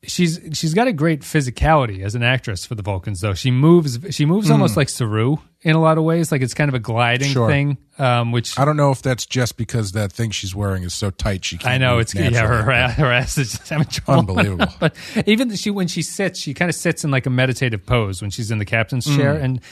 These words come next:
Speaker 1: I think she's,
Speaker 2: Mm-hmm.
Speaker 1: she's, I, I don't think I've ever heard anyone talk about it, but she's underrated in the physicality of this performance. I think she does a good job in it. Um, she looks alien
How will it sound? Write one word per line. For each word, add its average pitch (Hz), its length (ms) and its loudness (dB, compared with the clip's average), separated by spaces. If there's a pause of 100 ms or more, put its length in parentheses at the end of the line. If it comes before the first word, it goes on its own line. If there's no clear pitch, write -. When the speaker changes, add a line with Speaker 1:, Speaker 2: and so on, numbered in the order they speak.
(120)
Speaker 1:
I 160 80 2
think 180 120 2
she's, 185 160 0
Speaker 2:
Mm-hmm. 113 100 0
Speaker 1:
she's, 139 340 -2 (640)
I, - 240 -6
I - 0 -
don't 185 140 4
think 180 120 0
I've 156 120 2
ever 135 160 0
heard 135 160 0
anyone 117 240 -4
talk 135 240 2
about 120 140 -6
it, 110 40 -4
but 107 100 -8
she's 123 180 -6
underrated 135 540 0
in 110 120 -4
the 104 80 -4
physicality 110 600 0
of 95 60 -6
this 95 140 -8
performance. 95 500 -6
I 117 40 -4
think 107 120 -2
she 120 100 -4
does 107 140 -4
a 95 40 -4
good 95 140 -4
job 101 380 -2
in 101 140 -4
it. 98 180 -8 (380)
Um, 101 400 -2 (320)
she 123 400 0
looks 131 460 0
alien 98 580 -4